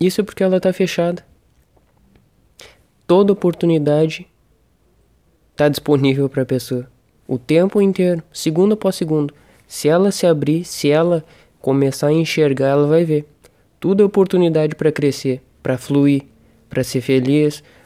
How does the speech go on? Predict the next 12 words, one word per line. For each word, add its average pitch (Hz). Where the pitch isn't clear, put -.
pra 131
prosperar. 139
E 135
ela 147
vai 160
perceber 160
que -
tudo 220
que 139
tava 151
impedindo 156
ela 151